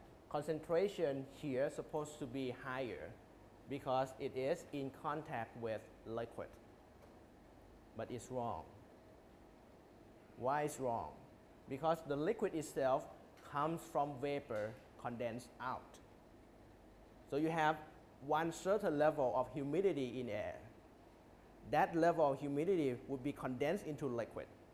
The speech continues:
That means the air itself has lower in con-, in humidity,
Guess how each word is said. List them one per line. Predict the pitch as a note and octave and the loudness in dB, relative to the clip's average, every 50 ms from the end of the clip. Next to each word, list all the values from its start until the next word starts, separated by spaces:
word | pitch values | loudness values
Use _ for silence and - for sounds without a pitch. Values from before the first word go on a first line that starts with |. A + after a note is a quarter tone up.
| - - - | -18 -10 -4
That | B2+ C#3 C#3+ - | -4 -4 -4 -2
means | D#3 C#3+ D3 C#3+ A#2+ | -2 -2 -2 -2 -2
the | C3 A#2 - | -2 -2 0
air | A#2+ C3 C#3+ D#3 | 0 2 4 4
itself | C#3 C3 - C3+ B2+ B2+ C3 B2+ - | 2 2 2 2 4 4 2 2 0
has | B2+ B2 B2+ B2+ - - A2+ | -2 -2 -2 -4 -4 -6 -6
lower | A#2 A#2+ B2+ C3 C3+ C3+ B2+ A#2+ A2+ G#2+ - | -4 -2 2 2 4 4 4 4 2 0 0
in | C3 B2 A2+ - - | -4 -6 -8 -8 -8
con-, | A#2+ G#2+ G2+ - - - - | -8 -8 -8 -12 -16 -12 -8
in | A#2+ C3 C3 C3+ B2 A2 - | -6 -4 -4 -4 -4 -4 -4
humidity, | C3+ C3 B2+ C#3 D3 C#3+ B2 A2 G2 | -2 0 2 2 2 0 0 -2 -4